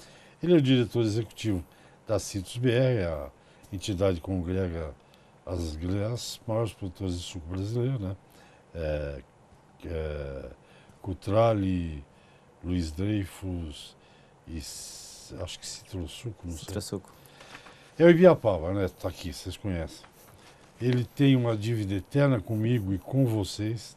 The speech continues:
Speaker 1: telespectadores, que ele prometeu um dia aqui que vinha tocar viola aqui, viola caipira. Depois ele desvia do assunto. <laughs> Nunca mais fala, então.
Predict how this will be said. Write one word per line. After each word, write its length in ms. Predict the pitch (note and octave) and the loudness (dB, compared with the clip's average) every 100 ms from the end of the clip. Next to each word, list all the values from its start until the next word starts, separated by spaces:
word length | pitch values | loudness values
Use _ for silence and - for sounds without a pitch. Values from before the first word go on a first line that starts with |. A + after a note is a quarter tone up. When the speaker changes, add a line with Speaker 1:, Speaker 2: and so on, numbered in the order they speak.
| - | -10
Speaker 1:
telespectadores, 1000 | G2+ F2 - G2 - G2+ F2 G#2 G#2 - - - - - - - - | -8 -8 -8 -10 -8 -8 -4 -4 -6 -12 -20 -20 -20 -20 -20 -20 -20
que 100 | - | -4
ele 100 | G#2+ | 0
prometeu 520 | G#2 A#2 G#2+ G2 - A2+ | 0 0 0 -2 -2 -2
um 80 | |
dia 160 | F#2+ F#2+ | 0 -2
aqui 180 | D#2+ G2+ | -4 -8
que 100 | E2 | -6
vinha 220 | F2+ G#2 | -4 -4
tocar 380 | F#2+ F2+ - G2 | -4 -8 -4 -4
viola 440 | E2+ G2 G2+ G2 | -2 0 2 0
aqui, 220 | F2 - | -2 -6
viola 300 | F2+ F2 C#2 C#2 | -8 -6 -6 -6
caipira. 500 | F#2 E2+ - G#2 G2 - - - - - | -10 -12 -10 -10 -10 -14 -20 -20 -20 -8
Depois 440 | F#2+ F#2+ B2+ G#2+ | -6 -4 -2 -2
ele 200 | G#2+ G#2 | -2 -4
desvia 520 | G2 G2+ E2+ G2 B2+ | -4 -4 -4 -4 -2
do 140 | G#2 G#2+ | -2 -4
assunto. 340 | F#2+ - A#2 F#2 - - | -8 -8 -8 -4 -6 -4
<laughs> 320 | - - - - | -10 -10 -20 -6
Nunca 380 | A#2+ B2+ A#2 | -2 0 0
mais 220 | G#2+ G#2 - | 0 -2 -4
fala, 260 | A2+ A2 | -8 -6
então. 240 | F#2 - | -8 -10